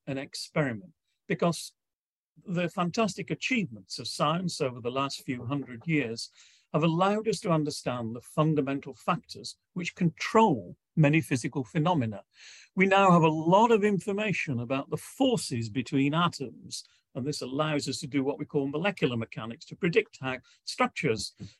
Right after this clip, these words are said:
of collections of atoms, molecules or solids, we understand the basic theory of electrons in atoms, that's quantum mechanics, so we can understand how chemical bonds form and break.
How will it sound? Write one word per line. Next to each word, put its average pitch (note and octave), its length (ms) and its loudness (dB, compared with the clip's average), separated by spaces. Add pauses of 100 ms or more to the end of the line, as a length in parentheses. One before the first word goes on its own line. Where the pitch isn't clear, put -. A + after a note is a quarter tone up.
of - 100 -2
collections D3 600 -2
of G#2 120 -4
atoms, G#2 420 -12
molecules A#2+ 640 -4
or A#2 120 -8
solids, D#3 480 -2 (260)
we G3 140 6
understand F#3+ 720 4 (340)
the D#3 140 -4 (640)
basic F#3 400 2
theory D#3 420 4
of C#3 120 0
electrons C3+ 720 -4
in G2 100 -10
atoms, A#2 400 -18
that's - 260 -16
quantum F#3+ 420 0
mechanics, - 520 -18
so D3+ 80 -14
we C#3 140 -8
can B2+ 120 -6
understand C#3+ 540 -4
how C#3+ 140 -8 (100)
chemical C#3 400 -6
bonds E3 460 0 (260)
form C#3+ 340 0
and C3+ 220 -6
break. D#3 320 0